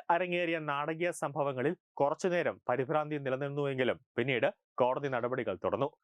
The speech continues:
നേരത്തെ ഒരു കേസ് പരിഗണിക്കുന്നതിനിടയിൽ ചീഫ് ജസ്റ്റിസ് ബി ആർ ഗവായ് നടത്തിയ പരാമർശങ്ങളാണ് ഷൂ എറിയാൻ ശ്രമിച്ച അഭിഭാഷകനെ പ്രകോപിപ്പിച്ചത് എന്നാണ് വിവരം.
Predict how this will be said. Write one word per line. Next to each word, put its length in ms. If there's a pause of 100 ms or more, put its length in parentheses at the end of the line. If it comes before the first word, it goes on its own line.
(200)
നേരത്തെ 440
ഒരു 180 (100)
കേസ് 300
പരിഗണിക്കുന്നതിനിടയിൽ 800 (360)
ചീഫ് 260
ജസ്റ്റിസ് 500
ബി 200
ആർ 180
ഗവായ് 440
നടത്തിയ 360 (100)
പരാമർശങ്ങളാണ് 840
ഷൂ 200 (120)
എറിയാൻ 280
ശ്രമിച്ച 360 (140)
അഭിഭാഷകനെ 640
പ്രകോപിപ്പിച്ചത് 880
എന്നാണ് 240
വിവരം. 260